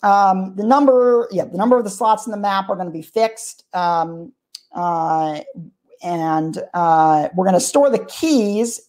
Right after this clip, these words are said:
in, uh, this one array. So we're, so the keys and the values will be stored in two separate arrays, not,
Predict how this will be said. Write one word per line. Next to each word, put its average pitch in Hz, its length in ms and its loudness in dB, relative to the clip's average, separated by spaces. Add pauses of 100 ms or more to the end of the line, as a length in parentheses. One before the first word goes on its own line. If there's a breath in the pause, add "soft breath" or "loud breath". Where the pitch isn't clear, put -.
in, 185 600 0
uh, 180 180 2
this 180 240 -2
one 196 300 2
array. 156 360 4
So 180 180 -4
we're, 185 180 0
so - 160 -2
the 180 100 -2
keys 247 340 2
and 226 80 2
the 208 40 2
values 202 500 2
will 175 100 -6
be 170 100 -6
stored 190 340 -2
in 165 80 -6
two 208 220 -8
separate 190 500 -4
arrays, 147 480 0
not, 160 320 2